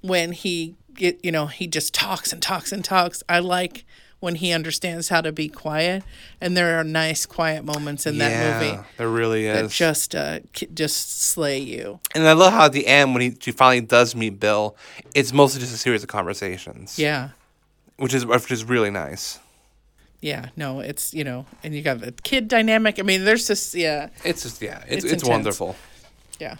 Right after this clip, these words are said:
Speaker 1: I'm going with that as my number one. In the end,
Speaker 2: I can't
Speaker 1: Kill
Speaker 2: really
Speaker 1: Bill
Speaker 2: argue with that.
Speaker 1: V two.
Speaker 2: That, that's really good. I'll go Bastards my one, but I think your, your, uh, your, your one might be better than mine.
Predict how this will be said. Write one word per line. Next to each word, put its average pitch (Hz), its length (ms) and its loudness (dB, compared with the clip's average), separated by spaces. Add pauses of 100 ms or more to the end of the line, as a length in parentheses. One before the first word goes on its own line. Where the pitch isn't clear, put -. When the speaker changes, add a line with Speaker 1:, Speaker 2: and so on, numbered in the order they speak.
Speaker 1:
I'm 214 140 0
going 254 240 4
with 247 80 -2
that 240 160 6
as 240 120 -2
my 233 100 2
number 220 220 0
one. 190 480 0
In 208 140 2
the 233 160 6
end, 190 480 8 (1040)
Speaker 2:
I 349 140 4
can't 392 80 -4 (160)
Speaker 1:
Kill 403 100 6
Speaker 2:
really 415 120 8
Speaker 1:
Bill 370 200 10
Speaker 2:
argue 330 140 6
with 202 140 8
that. 185 180 8
Speaker 1:
V 233 80 8
two. - 60 12
Speaker 2:
That, 180 100 6
that's 190 200 6
really 220 160 2
good. 208 320 6 (680)
I'll 165 160 6
go 214 160 10
Bastards 185 420 6
my 151 140 8
one, 131 340 6
but 123 80 4
I 120 100 8
think 131 280 2
your, 127 120 4
your, 123 320 4
uh, 107 200 4 (360)
your, 123 260 0
your 131 200 2
one 123 240 2
might 117 80 0
be 120 120 0
better 110 180 -2
than 113 100 -8
mine. 71 320 -10